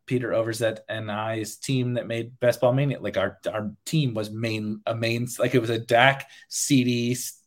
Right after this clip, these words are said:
Gallup stack with James Conner and Rondale Moore. It's like we stacked that game purposefully. They did nothing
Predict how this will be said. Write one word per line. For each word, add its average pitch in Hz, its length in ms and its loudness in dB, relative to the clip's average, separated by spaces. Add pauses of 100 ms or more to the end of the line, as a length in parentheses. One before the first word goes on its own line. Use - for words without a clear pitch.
Gallup 120 420 8
stack 117 440 2
with 117 140 -2
James 123 300 -4
Conner 113 380 -2
and 117 120 -4
Rondale 117 420 2
Moore. 127 380 4
It's - 220 -14
like 156 120 6
we 143 120 8
stacked 120 480 4
that 120 180 4
game 143 380 -4 (560)
purposefully. 127 600 0 (1120)
They 165 380 4
did 160 360 6
nothing 110 680 0